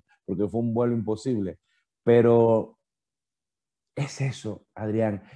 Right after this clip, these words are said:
Y sobre todo hay otra cosa. Hay un elemento que tú tienes que haber sentido, que es la cara, el conjunto de la cara. Esa, esa, esa expresión que construyen a la par ojos y boca.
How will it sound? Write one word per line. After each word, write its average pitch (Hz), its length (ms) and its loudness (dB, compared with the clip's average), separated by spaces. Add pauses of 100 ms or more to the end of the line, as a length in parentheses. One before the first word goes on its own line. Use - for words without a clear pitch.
Y 123 100 2
sobre 120 260 4
todo 143 220 6
hay 151 100 6
otra 139 260 2
cosa. 117 420 -2 (640)
Hay 139 180 4
un 175 140 6
elemento 131 880 2
que 104 100 -14
tú 110 140 -10
tienes 131 260 -2
que 123 100 -6
haber 120 200 -2
sentido, 113 800 0
que 123 100 -4
es 117 220 -6
la 110 240 0
cara, 131 300 6
el 104 420 -2
conjunto 131 480 0
de 117 80 6
la 98 140 2
cara. 92 360 -12 (400)
Esa, 123 300 4
esa, 117 1040 0 (560)
esa 135 340 0
expresión 143 1040 0
que 113 160 -6
construyen 135 800 0
a 107 120 -6
la 110 200 -2
par 123 340 -4 (220)
ojos 151 640 -4 (140)
y 113 100 -2
boca. 113 460 -4